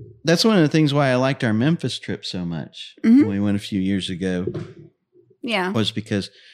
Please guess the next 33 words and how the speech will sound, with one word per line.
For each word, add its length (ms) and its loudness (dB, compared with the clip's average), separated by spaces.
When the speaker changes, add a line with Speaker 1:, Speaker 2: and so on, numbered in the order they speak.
Speaker 1:
we 80 0
stayed 440 0
near 500 -2
Beale 220 2
Street 500 -2
and, 280 -4
excuse 360 -8
me, 80 0
and 100 2
we 120 2
hung 300 2
out 240 0
there 260 2
and 160 2
listened 320 2
to 80 -2
a 100 2
lot 140 2
of 80 -2
great 200 0
music. 460 0
Speaker 2:
Right. 320 2
Speaker 1:
And 100 2
that's 220 4
what 120 4
I 140 2
enjoy. 440 0
I, 140 2
I 260 2
love 320 2
Speaker 2:
Mm-hmm. 80 -4
Speaker 1:
listening 540 0
to, 400 -4